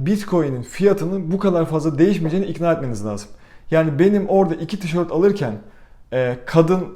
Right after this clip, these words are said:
ben kadına yirmi dolar vereceğim. Eğer o yirmi, diyelim ki yirmi dolarlık ben ona Bitcoin veriyorum.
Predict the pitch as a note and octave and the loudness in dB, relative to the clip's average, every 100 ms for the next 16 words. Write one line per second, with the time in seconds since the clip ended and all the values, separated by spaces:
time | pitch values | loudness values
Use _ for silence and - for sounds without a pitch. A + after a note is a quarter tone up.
0 | - - D#3+ E3 E3 D#3 D#3 D3+ F#3 F#3+ | -16 -2 0 0 -2 -2 0 0 2 2
1 | F#3+ F3+ C3+ A#2 F3 - - - - - | 4 4 2 -2 -4 -6 -14 -20 -10 0
2 | D#3+ F#3 E3 - - G3 G#3 G3+ - C#3 | 2 4 0 -6 4 6 8 4 -2 -2
3 | C#3+ D#3 F#3 - - D#3+ E3 C#3+ D#3+ D3+ | 0 2 0 -4 -8 4 4 4 0 0
4 | E3 G3 F3 C#3+ C#3+ E3 D#3 F3+ F#3 E3+ | 2 2 4 4 2 0 -2 0 0 -2
5 | - D#3 B2 A2 G2+ G#2+ | -2 -2 -2 -4 -6 -10